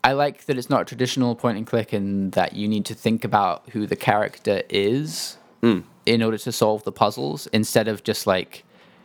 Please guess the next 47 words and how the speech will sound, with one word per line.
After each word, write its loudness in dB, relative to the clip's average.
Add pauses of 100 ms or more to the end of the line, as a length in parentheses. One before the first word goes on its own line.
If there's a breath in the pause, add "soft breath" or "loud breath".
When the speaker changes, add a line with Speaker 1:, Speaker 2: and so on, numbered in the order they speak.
(320 soft breath)
Speaker 1:
what 0
was, -2
what 0
would -8
the -2
game 2
designer 2
want -4
me -8
to -12
do, 0
which 0
it -2
definitely 0
does -4
that 0
a -10
lot, 2
Speaker 2:
Did 4
you 6
Speaker 1:
but, -2
Speaker 2:
pick, 8
Speaker 1:
like -16
Speaker 2:
did -2
you 8
pick 2
up 6
on 0
that, 2
though? 8
'Cause -10
I 8 (200)
definitely 0
didn't. 0 (1300 soft breath)
Speaker 1:
The, 2
the, 0
the 0
fact 0
that -14
you -8
need -6
to -16
think -2
about 4
the -14
character? -2 (100)
Speaker 2:
Yeah. 6